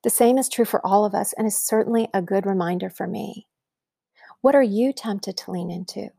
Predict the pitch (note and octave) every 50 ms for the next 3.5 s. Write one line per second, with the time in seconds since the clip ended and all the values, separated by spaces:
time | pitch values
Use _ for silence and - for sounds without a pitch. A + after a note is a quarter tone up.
0 | _ _ _ _ _ _ _ _ _ - - _ - A#3+ A#3 - - - A3+ A#3+
1 | A#3 - - B3+ - A#3 A3+ G#3 G3+ G3 F#3+ G3 - G3+ - - G3+ G3 F3+ -
2 | G#3+ A3+ B3 B3+ A#3 G#3+ G3+ G3+ G#3+ A3 A3 A3+ G#3+ G#3+ G3+ F#3+ F#3 F#3+ F#3+ -
3 | - G3+ - - - G3 F#3+ F#3+ F#3+ -